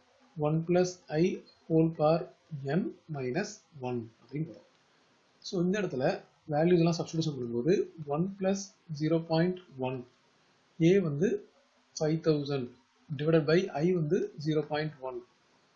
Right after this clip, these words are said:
into one plus ஜீரோ பாயிண்ட் ஒன் whole power n அப்படின்றது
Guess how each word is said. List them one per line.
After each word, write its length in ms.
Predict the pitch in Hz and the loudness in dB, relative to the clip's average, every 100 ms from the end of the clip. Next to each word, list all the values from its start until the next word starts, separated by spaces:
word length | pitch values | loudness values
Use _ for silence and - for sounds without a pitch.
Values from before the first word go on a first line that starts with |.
| _ _ | _ _
into 360 | 156 151 135 143 - - _ _ _ _ | -2 -2 0 0 0 -4 _ _ _ _
one 240 | 143 147 185 - - | -4 0 0 -2 -4
plus 260 | 143 196 196 _ _ _ _ _ | 0 0 -2 _ _ _ _ _
ஜீரோ 240 | 151 160 175 | -2 0 0
பாயிண்ட் 320 | 170 170 185 180 147 135 | -2 0 0 -2 -4 0
ஒன் 120 | 175 196 _ _ _ - | 0 -2 _ _ _ 0
whole 200 | 170 180 160 | 2 2 0
power 200 | 143 180 - 160 151 | 0 0 -2 -2 0
n 60 | 202 | 2
அப்படின்றது 400 | 196 160 151 135 | 0 0 0 -2